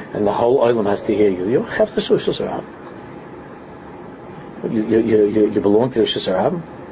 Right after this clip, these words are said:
You're a green light or something, or a red light? You're not. You're a human being. You have with your wife. You have with your kids. You have with the Rebbeinu Shalom, your f-, a friend. P-, period. Unless you have to give a schmooze in the bus. If you're a tour guide and you, and you're on your way to, to Steimer, Beersheba, and you get up there, that's your job. You give, and you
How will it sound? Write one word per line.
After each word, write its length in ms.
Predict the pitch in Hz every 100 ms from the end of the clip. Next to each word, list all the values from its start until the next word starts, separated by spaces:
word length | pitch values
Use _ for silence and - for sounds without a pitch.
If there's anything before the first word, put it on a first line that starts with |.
| - - 117
You're 120 | 110
a 40 |
green 260 | 101 123 113
light 240 | 98 123
or 60 | 147
something, 380 | 185 170 165 110
or 80 |
a 20 | 95
red 220 | 113 156
light? 260 | 170 160 - -
You're 80 | 208
not. 220 | 240 -
You're 100 | 120
a 20 |
human 280 | 151 165 175
being. 240 | 170 98 - - - - -
You 80 | 110
have 160 | 113 123
with 120 | 135
your 120 | 170
wife. 220 | 196 147 -
You 60 |
have 140 | 95 110
with 80 | 120
your 100 | 123
kids. 220 | - 95
You 60 |
have 140 | 92 104
with 120 | 101
the 80 | 101
Rebbeinu 100 | 98
Shalom, 200 | 95 90
your 100 | 87
f-, 200 | - -
a 140 | 98
friend. 400 | - 117 104 85 - - -
P-, 60 | -
period. 440 | - 226 180 85 - - - - - - - - - - - - - -
Unless 280 | 135 139 131
you 80 | 131
have 160 | 127 -
to 80 |
give 140 | 147 175
a 40 |
schmooze 300 | - 233 165
in 60 | 208
the 60 |
bus. 280 | 165 127 -
If 80 | 98
you're 140 | 127
a 20 | 135
tour 220 | 208 220
guide 240 | 208 143
and 100 | 98
you, 440 | 98 107 104 107 110
and 120 | 110
you're 160 | 110
on 120 | 120 143
your 80 |
way 140 | 139 151
to, 300 | 151 147 143
to 460 | - - - -
Steimer, 500 | 123 - 143 165 135
Beersheba, 460 | 101 117 - 156 139
and 100 | 104
you 100 | 104
get 200 | 113 131
up 160 | 82 -
there, 80 |
that's 200 | - -
your 100 | 170
job. 300 | 170 269 269
You 140 | 98 95
give, 200 | 101 -
and 180 | 104
you 60 | 92